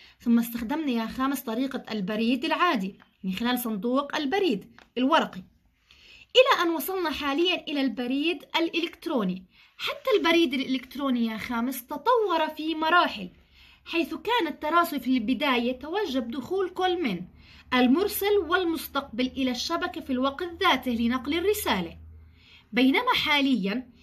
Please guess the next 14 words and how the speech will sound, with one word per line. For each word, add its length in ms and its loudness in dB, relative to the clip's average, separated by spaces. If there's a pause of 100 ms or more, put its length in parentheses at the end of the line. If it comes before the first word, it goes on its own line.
(220)
أصبح 360 -4
البريد 460 2
الإلكتروني 800 -2
يقوم 400 -2
على 260 2
مبدأ 500 -2
التخزين 800 -2 (360)
والتمرير، 720 0 (240)
حيث 240 0
أنه 340 2
يحتفظ 420 0
في 120 -4
الرسائل 640 -4
الواردة 640 0